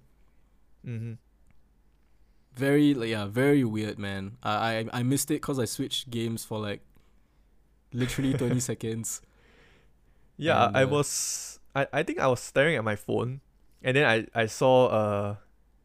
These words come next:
Speaker 1: the commentator shouted something, then I looked up, and then I saw Son slotting it into the net. It was damn quick.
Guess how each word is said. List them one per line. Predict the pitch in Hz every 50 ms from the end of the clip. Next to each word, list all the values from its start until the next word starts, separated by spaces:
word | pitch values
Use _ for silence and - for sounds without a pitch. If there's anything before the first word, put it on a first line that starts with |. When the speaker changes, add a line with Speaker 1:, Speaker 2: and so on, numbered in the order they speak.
| _ _
Speaker 1:
the | - 127
commentator | - 131 120 120 123 123 120 - 143
shouted | 127 - 120 117 - 135 120
something, | - 104 113 117 113 117 113
then | 120 113
I | 113
looked | 123 120 - -
up, | 117 104 - 110
and | 110 110
then | 113 113 113 120 -
I | - 110 107
saw | - 127 117
Son | - 123 120 113 120 123 127 123
slotting | - - - 110 110 120 117 113
it | 117
into | 110 104 - 107
the | - 101
net. | 104 107 107 - - - - - - - - - - - _ - - - - - - - -
It | -
was | 170 160 -
damn | 156 131 131 139 147 165 165 160 - _ _ - _ - _
quick. | - - 117 -